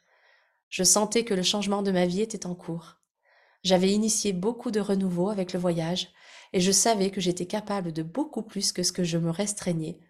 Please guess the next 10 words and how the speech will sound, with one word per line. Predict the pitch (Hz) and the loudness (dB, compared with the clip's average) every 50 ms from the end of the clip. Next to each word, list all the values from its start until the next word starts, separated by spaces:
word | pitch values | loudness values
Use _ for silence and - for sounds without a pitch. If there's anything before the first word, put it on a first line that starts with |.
| _ _ _ | _ _ _
par | - 220 - - - | -4 -4 -4 -4 -6
peur | - 165 156 170 165 - | -4 -2 -2 -2 -4 -6
ou | 175 | -6
par | 170 165 165 - | -6 -6 -8 -6
confort. | - 175 170 - - - 147 165 - - _ _ _ _ _ _ _ _ _ _ _ _ _ _ _ _ _ _ _ _ _ _ _ _ _ _ _ _ _ _ _ _ | -8 -8 -8 -8 -10 -12 -12 -12 -14 -20 _ _ _ _ _ _ _ _ _ _ _ _ _ _ _ _ _ _ _ _ _ _ _ _ _ _ _ _ _ _ _ _
Un | - 151 165 180 190 | 2 4 6 8 8
autre | 220 247 247 - 247 | 6 6 6 2 2
changement, | 233 - 233 214 214 196 190 175 160 165 165 - _ _ | 4 4 4 2 0 0 0 -2 -2 -4 -6 -14 _ _
les | 170 175 180 | 4 4 6
randonnées. | 175 185 190 190 190 185 170 156 147 175 - | 6 6 4 4 2 0 0 -2 -6 -8 -12